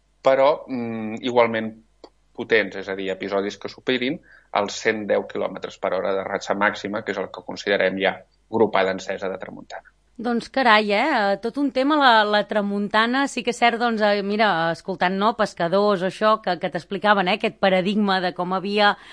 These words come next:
Speaker 2: canviat. Avui almenys hem pogut posar una mica els punts sobre les is del per què, no? Les hipòtesis del per què està passant això. A nivell nostre, però, no passa res, no?, si no hi ha tramuntana, o sí?
Speaker 1: Jo crec,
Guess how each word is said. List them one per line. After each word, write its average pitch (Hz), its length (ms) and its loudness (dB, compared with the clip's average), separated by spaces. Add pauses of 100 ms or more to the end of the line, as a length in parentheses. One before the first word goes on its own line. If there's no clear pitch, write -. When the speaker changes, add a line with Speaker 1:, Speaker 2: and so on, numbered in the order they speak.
(160)
Speaker 2:
canviat. 196 520 0
Avui 202 300 -2
almenys 202 300 0
hem 214 140 -2
pogut 214 220 -4
posar 208 340 2 (280)
una 220 180 0
mica 214 200 0
els 214 120 -2
punts 220 280 -4
sobre 226 240 2
les 208 200 0
is 214 140 -6
del 202 240 -2
per 190 320 -2
què, 220 220 0
no? 220 160 0
Les 226 160 -2
hipòtesis 196 480 -4
del 196 160 0
per 185 180 -6
què 202 200 -4 (280)
està 190 400 0
passant 196 380 2
això. 220 300 4 (240)
A 196 80 0
nivell 226 400 4
nostre, 226 340 0
però, 220 320 2
no 226 260 0
passa 233 260 2
res, 185 260 0
no?, 180 180 -4
si 254 140 -8
no 226 100 -2
hi 196 60 0
ha 185 100 0
tramuntana, 180 640 -2 (500)
o 233 100 -2
sí? 151 240 -8 (840)
Speaker 1:
Jo 196 480 6
crec, 226 400 2